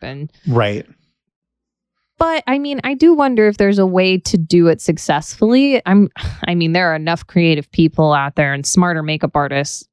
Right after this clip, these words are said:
Speaker 1: than me, obviously, who probably have a lot of fun ideas on how to make that work.
Speaker 2: Right.
Speaker 1: And bringing up the Twilight books, I think werewolves have become far more sexy since the Twilight books and True Blood.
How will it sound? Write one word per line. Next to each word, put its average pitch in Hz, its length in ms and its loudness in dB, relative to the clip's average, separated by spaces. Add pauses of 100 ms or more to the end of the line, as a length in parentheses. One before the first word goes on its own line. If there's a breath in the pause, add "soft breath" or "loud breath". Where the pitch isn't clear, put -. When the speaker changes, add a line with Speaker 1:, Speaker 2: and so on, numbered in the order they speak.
Speaker 1:
than 139 540 -4 (480)
me, 151 380 -2
obviously, 139 640 -4 (220)
who 202 280 0 (540)
probably 233 440 -2
have 269 100 2
a 220 60 2
lot 170 260 0
of 170 80 -6
fun 170 260 -4
ideas 170 540 0
on 135 140 -6
how 175 380 -6
to 151 80 -10
make 147 340 -12
that 135 260 -14
work. 165 480 -4 (120)
Speaker 2:
Right. 107 320 -2 (420)
Speaker 1:
And 220 360 -4 (140)
bringing 180 420 -2
up 170 80 -6
the 170 80 -2
Twilight 208 420 0
books, 160 300 -6
I 185 100 -4
think 180 240 -2
werewolves 175 580 0
have 165 140 0
become 160 360 -4
far 196 180 -2
more 170 160 -10
sexy 160 640 -8 (460)
since 170 220 0
the 165 100 0
Twilight 151 380 -2
books 160 320 0
and 175 220 -4
True 175 240 0
Blood. 147 400 -4